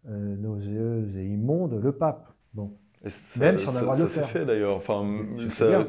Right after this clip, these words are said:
Speaker 2: ça se fait et il se passe rien
Speaker 1: Non.
Speaker 2: à ce moment-là. Et il faut vraiment aller beaucoup plus loin. Je veux dire, tout ce qui est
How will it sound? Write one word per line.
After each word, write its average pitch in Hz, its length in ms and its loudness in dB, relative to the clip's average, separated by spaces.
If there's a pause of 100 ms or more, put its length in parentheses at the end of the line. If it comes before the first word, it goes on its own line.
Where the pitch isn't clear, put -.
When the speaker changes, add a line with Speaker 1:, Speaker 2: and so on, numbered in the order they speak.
Speaker 2:
ça - 180 -2
se - 100 -12
fait 143 500 8
et 107 40 4
il 104 140 2
se 104 160 -6
passe 101 320 -6
rien 117 500 2 (180)
Speaker 1:
Non. 233 280 6
Speaker 2:
à 101 80 0
ce - 140 -6
moment-là. 117 460 8
Et 107 160 6
il 107 120 2
faut 113 200 2
vraiment 127 460 4
aller 117 180 8
beaucoup 117 460 2
plus 117 160 -2
loin. 135 280 2
Je 113 80 2
veux 113 60 4
dire, 113 120 2
tout 131 100 -6
ce - 80 -8
qui - 100 0
est 113 120 2